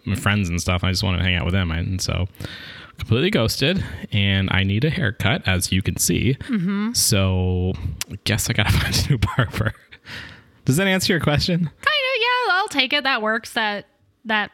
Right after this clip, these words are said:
Speaker 2: fits the description. Why didn't you just sa-, like, I don't get this about you people. Like,
Speaker 1: You
Speaker 2: why
Speaker 1: people says, yeah, you, you mean this because you're from New England, where everyone says everything you're thinking outwardly with aggression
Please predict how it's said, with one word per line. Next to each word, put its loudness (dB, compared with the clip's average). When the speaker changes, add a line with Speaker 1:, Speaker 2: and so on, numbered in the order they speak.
Speaker 2:
fits -2
the -2
description. -2
Why 0
didn't 0
you 0
just 0
sa-, -2
like, -2
I 0
don't 2
get 2
this 0
about 0
you 0
people. -4
Like, 0
Speaker 1:
You 2
Speaker 2:
why 2
Speaker 1:
people 2
says, -2
yeah, 0
you, 2
you 2
mean 2
this 2
because 0
you're 2
from 0
New 2
England, 2
where 2
everyone 0
says 0
everything 2
you're 2
thinking 0
outwardly 0
with 2
aggression 0